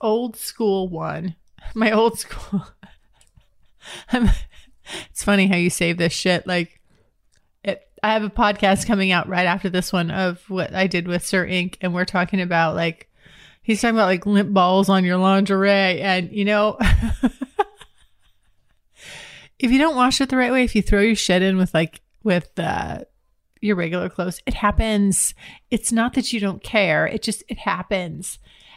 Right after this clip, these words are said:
But you have to have, like, one of those lint ball eaters. It's like a razor blade thing that spins around and it will get those lint balls. Just F Y I.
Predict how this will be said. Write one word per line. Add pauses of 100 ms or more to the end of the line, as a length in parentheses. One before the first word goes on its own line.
But
you
have
to
have,
like,
one
of
those
lint
ball (340)
eaters.
It's
like
a
razor
blade
thing
that
spins
around
and
it
will
get
those
lint
balls.
Just (120)
F
Y
I.